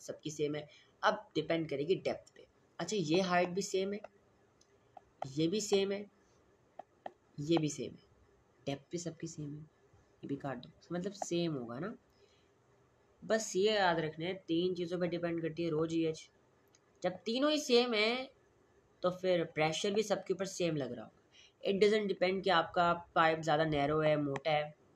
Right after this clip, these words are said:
या बहुत ही टेढ़ा मेढ़ा है, pressure same होगा उसके ऊपर। Questions पे आ जाओ। Oil of density इतनी ज़्यादा, meter cubed is stored in a large tank। भाई, ये इस density का जो है ना, density है किसकी,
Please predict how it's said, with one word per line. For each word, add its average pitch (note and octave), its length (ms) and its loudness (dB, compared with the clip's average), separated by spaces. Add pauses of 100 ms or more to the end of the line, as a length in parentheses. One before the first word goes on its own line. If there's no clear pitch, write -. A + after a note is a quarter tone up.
(220)
या C#3+ 160 0 (120)
बहुत D#3+ 340 -2
ही D#3 160 -4 (100)
टेढ़ा D#3 280 4
मेढ़ा D3 240 0
है, D3 140 -4 (520)
pressure F#3 320 0
same C#3+ 280 -4
होगा A2 200 -14
उसके - 200 -20
ऊपर। - 220 -20 (1400)
Questions D#3+ 300 -8
पे E3 100 -4
आ D3+ 80 0
जाओ। D#3+ 140 -8 (1000)
Oil B3+ 320 10 (120)
of A3+ 240 2
density G3 460 4 (180)
इतनी F#3+ 320 0
ज़्यादा, A#2 360 -2 (800)
meter G3 260 6 (140)
cubed D3+ 400 -6
is F3 140 -4
stored D#3+ 360 0 (160)
in D3+ 80 -6
a D3 80 -4 (520)
large D3 520 6
tank। A#2+ 160 -12 (420)
भाई, F#3+ 120 4
ये F#3+ 220 6
इस F#3 160 -4
density D3+ 500 0
का F3 120 2
जो D3+ 120 -2
है C#3+ 80 -2
ना, E3 80 -2
density D3+ 460 0
है E3+ 100 2
किसकी, E3+ 380 -8